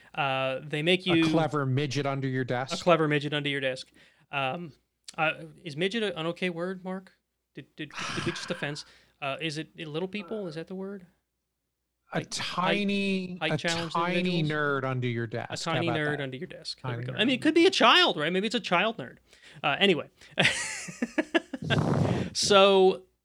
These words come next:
Speaker 1: this brings me to
Speaker 2: Period.
Speaker 1: system requirements, okay? So you have to have an external webcam.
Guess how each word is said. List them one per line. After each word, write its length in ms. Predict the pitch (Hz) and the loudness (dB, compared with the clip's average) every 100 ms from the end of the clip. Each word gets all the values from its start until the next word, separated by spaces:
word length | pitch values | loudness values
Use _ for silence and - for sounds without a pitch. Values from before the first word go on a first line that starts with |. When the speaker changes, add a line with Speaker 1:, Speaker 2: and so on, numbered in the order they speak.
| _ _ | _ _
Speaker 1:
this 200 | 180 214 | 0 0
brings 240 | - 277 202 | 4 2 2
me 80 | 214 | 2
to 120 | 208 180 | 6 6
Speaker 2:
Period. 340 | - - - - - | 6 -2 -10 -18 -6
Speaker 1:
system 420 | - 226 - 202 | -2 0 2 2
requirements, 580 | 175 208 214 151 151 - | 2 2 2 0 -8 -10
okay? 320 | 151 151 160 _ - - _ | -4 -2 -2 _ -20 -20 _
So 540 | - - 175 170 180 - | 0 4 6 6 2 -4
you 260 | 143 190 | -6 -6
have 380 | 180 202 214 - | -2 0 -2 -2
to 120 | - | -8
have 320 | 165 180 170 156 | -2 0 0 0
an 100 | 147 | -4
external 440 | 160 - 180 151 | -6 -4 -4 -2
webcam. 500 | 147 147 - 127 - | -2 -4 -6 -10 -12